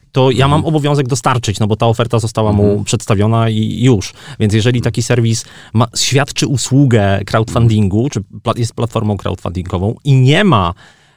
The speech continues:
Speaker 1: e, znaczy, m-, m-, jakby dany podmiot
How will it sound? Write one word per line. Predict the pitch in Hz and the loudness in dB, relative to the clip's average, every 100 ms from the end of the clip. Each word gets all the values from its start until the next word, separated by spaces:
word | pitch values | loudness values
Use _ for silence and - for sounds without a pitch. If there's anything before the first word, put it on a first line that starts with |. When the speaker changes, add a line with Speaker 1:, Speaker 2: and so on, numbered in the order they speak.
| - | -4
Speaker 1:
e, | 101 101 95 95 101 | 0 0 0 -2 -2
znaczy, | 113 127 | -2 0
m-, | 131 143 | 0 -2
m-, | 131 117 - _ _ | -6 -8 -16 _ _
jakby | 117 104 120 113 113 110 110 - _ | -6 -2 0 0 0 0 -2 -6 _
dany | 123 120 139 143 127 117 113 113 110 110 _ _ | -6 0 2 2 4 4 4 2 0 -2 _ _
podmiot | - 143 117 107 101 - | 0 2 4 2 0 -10